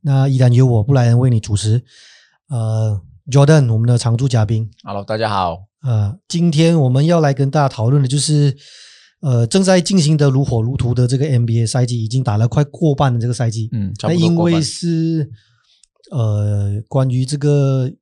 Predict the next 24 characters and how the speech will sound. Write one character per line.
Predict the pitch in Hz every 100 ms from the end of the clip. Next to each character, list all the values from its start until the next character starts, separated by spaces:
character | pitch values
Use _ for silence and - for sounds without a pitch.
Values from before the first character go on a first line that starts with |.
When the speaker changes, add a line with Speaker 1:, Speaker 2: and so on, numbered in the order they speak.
| _ _ _ _ -
Speaker 1:
赛 | - - 185
程 | 139 143
是 | 165
有 |
缩 | 117 - 127
减 | 123 104
啊， | 101
所 | 95
以 | 127
今 | 135
年 | 131 120
的 | 120
比 | 110 104
赛 | 139 139
其 | - 117
实 | 113
是 | 120
不 | 151
会 | 139
打 | 95
到 | 95 117
八 | 113
十， | 110 117 104 202 _ _ _ _ _ _ _
Speaker 2:
嗯。 | 160